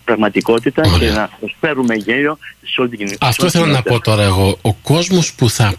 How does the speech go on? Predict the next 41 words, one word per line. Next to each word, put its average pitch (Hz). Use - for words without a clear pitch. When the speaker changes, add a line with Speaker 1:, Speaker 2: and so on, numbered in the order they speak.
Speaker 2:
πάει, 110
ποιες -
θα 185
είναι 165
οι 123
εμπειρίες 110
που 101
θα 104
βιώσει; 90
Ε, 95
θα 104
γελάσει, 101
θα 113
συγκινηθεί, 113
θα 123
θυμώσει, 127
θα 117
τρομάξουν; 131
Τι 233
Speaker 1:
Όχι, -
Speaker 2:
θα 240
είναι; 95
Speaker 1:
ούτε 85
θα 165
Speaker 2:
Ναι, 139
ναι. 120
Speaker 1:
τρομάξουν, 196
Speaker 2:
Ναι. 113
Speaker 1:
ούτε 175
θα 135
συγκινηθούν, 120
δεν 170
νομίζω. 143
Νομίζω 135
Speaker 2:
Ναι. 139
Speaker 1:
έχει 165
μόνο 156
γέλιο. 110
Speaker 2:
Μόνο 180
γέλιο, 92
οκ. 113